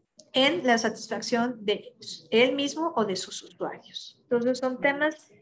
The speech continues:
bien importantes que forman parte de la experiencia, eh, del cliente y que hoy es un reto y que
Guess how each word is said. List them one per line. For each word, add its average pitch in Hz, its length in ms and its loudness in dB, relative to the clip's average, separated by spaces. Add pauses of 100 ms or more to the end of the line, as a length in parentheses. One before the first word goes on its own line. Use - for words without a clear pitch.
(260)
bien 285 180 4
importantes 254 640 0
que 240 120 0
forman 262 500 -2
parte 247 380 2
de 262 80 4
la 226 120 0
experiencia, 240 1120 -4 (520)
eh, 202 720 -2 (600)
del 226 240 4
cliente 254 560 4
y 254 140 0
que 254 160 6
hoy 320 240 6
es 339 180 0
un 269 160 -8
reto 226 420 0
y 247 160 0
que 214 340 2